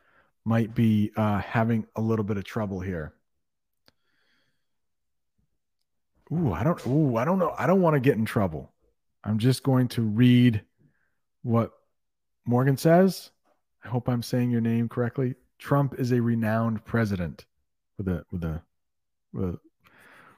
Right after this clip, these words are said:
with a, um, a shh emoji. Uh-oh. Yeah. Yeah, I think, I think Brazil is going to be very hard to beat. They look good,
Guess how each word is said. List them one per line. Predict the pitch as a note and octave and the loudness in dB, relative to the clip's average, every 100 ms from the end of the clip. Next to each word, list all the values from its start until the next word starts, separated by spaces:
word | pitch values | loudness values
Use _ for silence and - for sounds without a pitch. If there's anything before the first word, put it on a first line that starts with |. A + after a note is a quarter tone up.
| _ - | _ -6
with | A#2 G2+ | 0 0
a, | F#2+ F#2 | 0 0
um, | E2 D#2 D2+ G2 - _ _ - - | -2 -6 -8 -14 -20 _ _ -20 -14
a | - - - - | -8 -8 -10 -14
shh | - - - - _ _ _ | -8 -8 -8 -14 _ _ _
emoji. | G#2+ G2 F#2+ F2+ E2+ D#2 - _ _ _ _ - | -6 -2 -2 -4 -8 -12 -14 _ _ _ _ -14
Uh-oh. | - D3 - - _ _ _ - - - _ _ _ _ _ _ _ _ _ _ _ _ _ | -12 -12 -14 -18 _ _ _ -20 -20 -20 _ _ _ _ _ _ _ _ _ _ _ _ _
Yeah. | - E2 - _ _ _ - | -16 -14 -14 _ _ _ 0
Yeah, | A#2+ | 4
I | B2 | 6
think, | C#3+ C3 - | 6 4 2
I | C3 | 4
think | C3+ C3 | 6 6
Brazil | B2 G#2+ A#2 A2 G2+ F#2+ | 4 4 4 4 2 0
is | A#2+ A2 | 0 0
going | G2+ A2+ A2 | 2 2 2
to | G#2 | 2
be | G2 | 0
very | F#2+ F2 G2+ G2 G2 | -2 0 2 2 2
hard | F#2 G2 F#2+ F#2+ | 0 0 0 -2
to | - | -4
beat. | G2 F2 - | -4 -4 -2
They | G#2 | -2
look | G#2+ A2 A#2 G#2 - - | -2 2 2 0 -6 -6
good, | G#2+ G2+ F2+ D#2+ | 0 0 0 -6